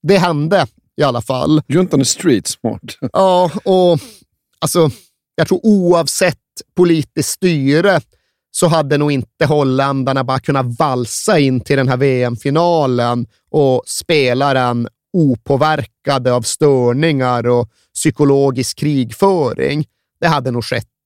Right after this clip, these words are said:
Speaker 1: oberoende av generaler och amiraler.
Speaker 2: Ja.
Speaker 1: Men nu kanske det förstärktes av dessa.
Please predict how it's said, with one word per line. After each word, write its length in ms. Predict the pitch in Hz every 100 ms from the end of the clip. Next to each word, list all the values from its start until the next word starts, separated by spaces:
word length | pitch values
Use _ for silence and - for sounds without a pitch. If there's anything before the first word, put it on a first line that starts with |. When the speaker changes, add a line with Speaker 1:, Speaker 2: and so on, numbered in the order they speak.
| - -
Speaker 1:
oberoende 960 | 170 135 117 127 160 127 117 110 107 110
av 320 | - 120 117 110
generaler 640 | 117 120 117 117 117 113
och 100 | 113
amiraler. 580 | 117 120 170 170 123 -
Speaker 2:
Ja. 200 | 120 110 - - _ -
Speaker 1:
Men 380 | 151 135 127
nu 180 | 123 131
kanske 240 | 143 143 131
det 40 |
förstärktes 840 | - - 180 165 - - 127 - -
av 180 | 123
dessa. 540 | 110 - - - 139